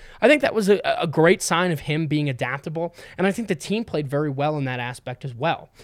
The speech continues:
Um, yeah, I think they can hang with teams like this. I really do. They're not gonna run into problems like this in the conference, and that's what's important too. You're gonna have U S C where you've gotta try and figure out the Mobley brothers, and that's gonna be a problem of its own.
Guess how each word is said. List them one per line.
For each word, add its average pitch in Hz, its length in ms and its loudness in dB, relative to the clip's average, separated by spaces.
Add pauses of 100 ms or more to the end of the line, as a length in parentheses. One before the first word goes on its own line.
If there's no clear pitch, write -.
(340)
Um, 139 380 4 (240)
yeah, 175 340 4 (120)
I 170 80 10
think 196 260 0
they 180 100 4
can 156 160 -4
hang 151 260 -2
with 170 80 -4
teams 160 260 -4
like 151 140 -4
this. 156 220 -4
I 127 40 0
really 135 340 0
do. 135 340 -4 (580)
They're 160 180 6
not 160 280 6
gonna 156 160 2
run 143 180 4
into 143 320 -2
problems 151 440 0
like 131 160 -2
this 131 260 -8
in 151 180 -2
the 127 60 -6
conference, - 640 -8
and 156 160 0
that's 175 260 2
what's 165 160 -6
important 143 480 -6
too. 143 300 -2 (640)
You're 170 140 0
gonna 220 160 4
have 190 200 2
U 156 120 2
S 147 140 2
C 180 120 -2
where 151 140 0
you've 143 120 2
gotta 139 160 0
try 143 180 -4
and 135 120 -2
figure 143 200 -2
out 135 140 -2
the 143 60 -6
Mobley 131 320 -4
brothers, 117 400 -6 (360)
and 180 160 4
that's 185 200 4
gonna 190 160 2
be 156 100 0
a 147 60 2
problem 160 340 2
of 123 80 -4
its 117 140 -8
own. 165 220 -4